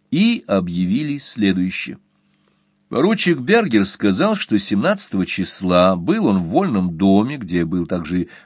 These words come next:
подполковник Иван Степанов Лопухин. Из вольного дома пошли они в дом к Лопухину, где хозяин наедине жаловался ему на свою обиду. «Был я при дворе принцессы Анны камер-юнкером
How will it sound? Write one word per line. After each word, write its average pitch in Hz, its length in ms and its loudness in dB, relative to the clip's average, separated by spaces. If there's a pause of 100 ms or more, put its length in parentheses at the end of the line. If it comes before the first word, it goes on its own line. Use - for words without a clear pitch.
подполковник 98 520 0
Иван 107 220 4
Степанов 104 480 -2
Лопухин. 104 680 -4 (480)
Из 120 240 4
вольного 143 540 4
дома 185 260 0
пошли 101 300 -2
они 98 140 4
в 87 100 -4
дом 98 320 2
к - 100 -8
Лопухину, 165 640 -2 (340)
где 214 280 0
хозяин 127 640 2
наедине 98 580 2 (220)
жаловался 196 720 2
ему 190 140 -4
на 170 80 -6
свою 143 320 -4
обиду. 117 360 0 (720)
«Был 233 400 4
я 220 220 4
при 196 180 -2
дворе 185 300 2
принцессы 175 680 0
Анны 160 380 4
камер-юнкером 135 1080 0